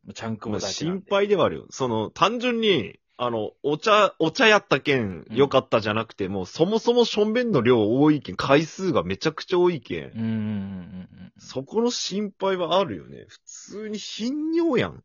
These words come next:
Speaker 1: なんかね、こう、ラジオトークの時とかはそうなんすけど、
Speaker 2: うん。
Speaker 1: ラジオトークの時では水とかでもいっぱい飲むから、
Speaker 2: うん。
Speaker 1: 行きたくなるんすよね。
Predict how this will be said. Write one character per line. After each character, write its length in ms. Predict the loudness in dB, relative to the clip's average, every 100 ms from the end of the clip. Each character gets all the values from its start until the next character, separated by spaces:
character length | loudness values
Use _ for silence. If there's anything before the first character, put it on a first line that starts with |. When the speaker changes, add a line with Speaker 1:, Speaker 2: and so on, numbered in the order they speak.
| _ _ _
Speaker 1:
な 140 | -12 -8
ん 80 | -8
か 120 | -4
ね、 600 | -4 -2 -4 -6 -10 -16 _ _ _ _ _ _ _ _ _
こ 160 | -10
う、 160 | -10 -12 _ _ _
ラ 160 | -10 -8
ジ 120 | -6
オ 60 | -2
ト 140 | -2
ー 20 |
ク 120 | -2 -4
の 60 |
時 220 | -4 -6
と 160 | -6 -8
か 240 | -4 -6
は 100 | -6
そ 220 | -10 -8 -6
う 20 |
な 100 | -8
ん 60 |
す 80 | -12
け 140 | -12 -8
ど、 360 | -8 -8 -14 _ _ _ _ -14
Speaker 2:
う 80 | -12
ん。 220 | -10 -14 -20 _ _ _ _ _
Speaker 1:
ラ 140 | -12 -10
ジ 80 | -8
オ 60 |
ト 100 | -10
ー 40 | -8
ク 80 | -8
の 40 |
時 140 | -6
で 80 | -6
は 40 | -2
水 280 | -2 -4
と 120 | -4 0
か 140 | 2
で 80 | 2
も 180 | 0 -2
い 60 |
っ 80 | -2
ぱ 140 | -2 0
い 40 |
飲 140 | 2
む 80 | 0
か 140 | 0 2
ら、 400 | 4 2 0 -14 _ _ _ _ _ _ _ _ _
Speaker 2:
う 100 | -8
ん。 200 | -6 -6
Speaker 1:
行 100 | -10
き 100 | -8
た 120 | -6
く 80 | -4
な 80 | -4
る 80 | -4
ん 60 |
す 60 | -10
よ 120 | -16
ね。 260 | -16 -16